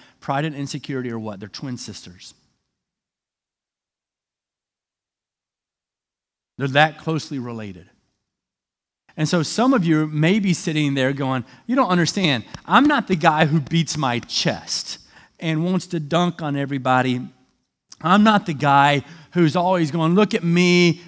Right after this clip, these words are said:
look at how many homes I have, or look at how much money I've made, or look at how many instruments I can play, or look at how great I am because I have everything together and I put on,' a," like, there's different forms of pride.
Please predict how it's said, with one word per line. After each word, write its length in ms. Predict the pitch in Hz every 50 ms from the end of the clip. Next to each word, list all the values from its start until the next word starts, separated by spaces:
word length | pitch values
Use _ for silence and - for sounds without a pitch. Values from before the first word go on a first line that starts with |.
| -
look 200 | - 190 214 214
at 80 | 220 175
how 100 | 185 190
many 160 | 180 175 175
homes 380 | 165 151 170 170 170 170 165 165
I 120 | 170 156
have, 280 | 160 165 165 160 156 151
or 60 | 151
look 160 | 180 190 -
at 60 | 214
how 60 | 185 190
much 220 | 190 175 - -
money 260 | 165 156 160 160 165
I've 120 | 160 151 147
made, 280 | 160 151 156 165 151
or 100 | 143 147 160
look 200 | 175 202 190 220
at 40 |
how 60 | 202 196
many 240 | 196 190 185 165 - - - 165 - -
instruments 560 | 170 180 190 185 - - 180 160 165 165 - 165
I 100 | 156 156
can 160 | 147 151 147
play, 560 | - - - 165 156 151 151 151 151 147 139 - - - _
or 160 | _ 147 156 165
look 180 | 196 220 220
at 120 | 233 180 151
how 200 | 156 170 170 160
great 400 | 147 123 156 165 165 180 185 175
I 80 | 170
am 200 | 165 165 170 165
because 180 | 160 - 165 -
I 80 | 226
have 180 | 170 165 165 156
everything 520 | - - 160 170 170 185 - - 180 165 151
together 760 | - 156 139 127 110 147 147 147 156 156 156 156 156 151 - - 175 156 _
and 100 | 151 147
I 100 | 160 165
put 180 | - - 190 180
on,' 120 | 165 160
a," 40 | 143 - - - _
like, 200 | - 160 160 156 - - _ _ _
there's 220 | 165 196 208 -
different 500 | - - 208 247 - - 240 - - -
forms 360 | - 180 175 180 180 175 - -
of 180 | - - _
pride. 500 | - - 139 127 117 107 98 95 90 90